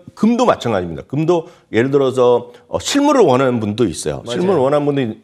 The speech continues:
Speaker 1: 있지만 실물을 집에 놔두다가 혹시라도 나쁜 일이 생기면 어떡합니까? 없어, 강-, 강도라도 당할 수 있-,
Speaker 2: 그쵸.
Speaker 1: 있지 않습니까? 그러니까 또 은행에 금고에 맡기고 싶은데요.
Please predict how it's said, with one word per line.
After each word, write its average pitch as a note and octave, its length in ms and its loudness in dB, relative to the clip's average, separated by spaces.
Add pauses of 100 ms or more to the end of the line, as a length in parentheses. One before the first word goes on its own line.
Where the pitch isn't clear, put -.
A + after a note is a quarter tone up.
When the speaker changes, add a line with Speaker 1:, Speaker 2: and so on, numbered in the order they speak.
(320)
Speaker 1:
있지만 C#3+ 320 0 (220)
실물을 F#3 580 0 (180)
집에 D#3 200 2
놔두다가 B2+ 460 0
혹시라도 B2 580 -2 (320)
나쁜 E3+ 280 2
일이 C#3+ 100 2
생기면 B2 280 0
어떡합니까? D2 420 -10
없어, B2 340 0 (320)
강-, C#3 240 -2
강도라도 D3+ 460 0
당할 F#2 240 0
수 - 120 -6
있-, - 40 -2
Speaker 2:
그쵸. - 180 -8
Speaker 1:
있지 G2+ 160 -2
않습니까? D#2 480 -10 (460)
그러니까 G#3 340 0
또 D3 220 0
은행에 E3 580 4 (220)
금고에 E3 340 4
맡기고 A#2 280 0
싶은데요. D2+ 480 -8